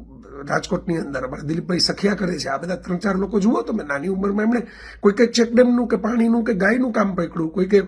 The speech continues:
વૃદ્ધોનું અને વૃક્ષોનું કામ પકડ્યું. આવા કોઈ તમે એજન્ડા લઈને તમારી એનર્જી એમાં ડેવલપ કરો. આ કરશો તો લોક ત્યાં તમારી નોંધ લેશે, લોકોને રસ પડશે તમારી વાતમાં અને કંઈક એવું લાગશે કે ના,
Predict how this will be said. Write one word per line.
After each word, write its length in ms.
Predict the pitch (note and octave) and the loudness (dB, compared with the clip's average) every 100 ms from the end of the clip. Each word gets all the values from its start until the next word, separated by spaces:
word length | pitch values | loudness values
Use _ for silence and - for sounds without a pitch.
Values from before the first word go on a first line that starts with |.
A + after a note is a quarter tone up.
| - | 0
વૃદ્ધોનું 680 | F#3 D3 D#3+ D3 G#3 G#3 G#3+ | -6 -4 -2 6 6 6 2
અને 100 | G3+ | 2
વૃક્ષોનું 480 | F3+ F3+ D4 D#4+ | -2 0 0 0
કામ 160 | A#3 F#3+ | -2 -4
પકડ્યું. 420 | E3+ - - - _ _ - - | -4 -12 -16 -20 _ _ -18 -6
આવા 160 | A3 | -2
કોઈ 140 | G#3+ D4 - - - A#2 | -2 -2 -8 -20 -20 -16
તમે 160 | - - | -10 -6
એજન્ડા 420 | - - A3+ D#4 | -6 -2 0 0
લઈને 220 | G4 G4 | 0 -2
તમારી 300 | D#4 A#3 B3+ | 0 2 2
એનર્જી 380 | A#3+ G#3+ A3+ F#3+ | 2 0 0 0
એમાં 200 | F#3+ E3 | -4 -4
ડેવલપ 360 | E3 C3 B2 - | -8 -8 -10 -12
કરો. 240 | B2+ A2 - - - - - - - - - | -16 -16 -20 -20 -20 -20 -20 -20 -20 -20 -4
આ 120 | - A#3+ | 2 2
કરશો 540 | - A3 G3 - E4+ | 2 -2 0 4 4
તો 140 | F4 | 4
લોક 300 | D4 A3 A3 | 4 4 4
ત્યાં 180 | G#3 G#3 | 0 0
તમારી 300 | G3 F3 F3 | -2 -6 -6
નોંધ 280 | D3+ B2+ C#3 | -2 0 0
લેશે, 400 | B2 - - F#3 | -4 -8 -6 -4
લોકોને 460 | G3 - F3+ E3+ F3+ | -4 -4 -6 -4 -4
રસ 240 | D3 F3 - | -2 -2 -4
પડશે 240 | E3 - | -8 -10
તમારી 320 | C#3 C3 B2 | -10 -12 -10
વાતમાં 360 | A#2 A#2 - - | -10 -12 -12 -4
અને 320 | C#4 B3+ G#3 | -2 -2 -4
કંઈક 460 | A3 - A#3 C#4 - - - - | -6 2 2 2 -2 -20 -20 -6
એવું 240 | - G3+ A#3 | 4 4 4
લાગશે 600 | C#3+ C#3+ - - B3 G#3+ | 0 -2 -4 0 4 2
કે 260 | - A3 | 4 2
ના, 100 | G3+ | 6